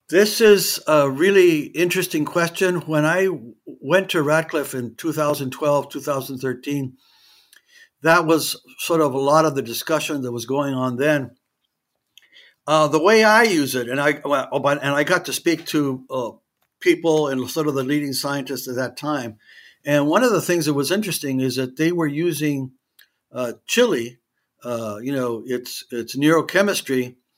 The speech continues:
to theorize to, uh, the nervous system, to make new insights into the way the brain works and the way nerves work. Since then, there's been, you know, I think, uh, uh, last year's Nobel Prize, uh, was won by two, uh,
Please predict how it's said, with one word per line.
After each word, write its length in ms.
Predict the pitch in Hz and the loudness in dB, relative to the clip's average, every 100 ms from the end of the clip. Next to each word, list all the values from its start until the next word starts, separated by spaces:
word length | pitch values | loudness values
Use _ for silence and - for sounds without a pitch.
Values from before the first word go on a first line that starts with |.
| _ _ _ _ | _ _ _ _
to 200 | - 147 | -4 -2
theorize 920 | 127 - 175 170 147 143 139 127 - - _ _ _ _ _ | 0 4 6 8 6 2 0 -2 -8 -12 _ _ _ _ _
to, 200 | 147 139 - | -10 -10 -8
uh, 300 | 127 123 117 | -6 -4 -6
the 180 | 110 123 | -6 0
nervous 400 | 139 196 160 - | 2 2 0 -4
system, 320 | 107 - 104 | -8 -12 -10
to 140 | 123 | -6
make 320 | 123 147 147 | -2 -2 -2
new 180 | 139 151 | 0 2
insights 420 | 160 - 135 127 | 2 0 -4 -6
into 120 | 127 113 | -8 -8
the 80 | |
way 140 | 120 131 | -4 -4
the 120 | 113 | -4
brain 340 | 98 135 131 | -2 -2 -2
works 360 | 120 139 143 - | -2 -2 -2 -6
and 120 | 123 | -8
the 80 | 113 | -6
way 160 | 120 120 | -4 -4
nerves 400 | 120 165 170 107 | -2 0 -2 -6
work. 320 | 107 95 - _ _ _ _ _ _ _ | -10 -12 -18 _ _ _ _ _ _ _
Since 360 | - 180 196 - | 0 2 4 4
then, 300 | 160 135 120 | 4 4 0
there's 200 | 131 127 | 0 -2
been, 480 | 127 147 139 127 | 0 0 2 -2
you 120 | 131 135 | -4 -6
know, 60 | |
I 60 | 117 | -6
think, 160 | 143 | -8
uh, 140 | 120 117 - 120 113 | -8 -10 -12 -14 -14
uh, 180 | 113 113 | -10 -8
last 340 | 110 131 139 - | -6 -6 -6 -4
year's 200 | 139 117 | -4 -2
Nobel 360 | 139 131 131 | -2 -2 -4
Prize, 500 | 127 135 135 135 127 - _ _ - - | -4 -4 -2 -4 -6 -12 _ _ -20 -12
uh, 100 | 127 | -8
was 240 | 117 123 117 | -4 -4 -2
won 280 | 143 156 | 0 0
by 160 | 123 120 | 0 -4
two, 540 | 120 - 143 135 127 - | -4 -2 -2 -2 -4 -8
uh, 140 | 117 | -12